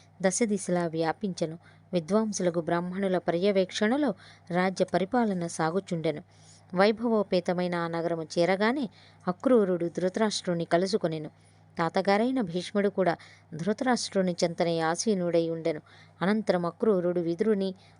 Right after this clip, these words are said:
అతని సోదరియగు కుంతిని కూడా కలుసుకొనెను. తరువాత వరుసగా సోమదత్తుని పుత్రుని,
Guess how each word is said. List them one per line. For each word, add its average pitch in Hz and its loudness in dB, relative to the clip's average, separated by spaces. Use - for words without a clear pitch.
అతని 196 2
సోదరియగు 208 2
కుంతిని 208 0
కూడా 175 2
కలుసుకొనెను. 165 -4
తరువాత 208 2
వరుసగా 175 0
సోమదత్తుని 170 -2
పుత్రుని, 185 -2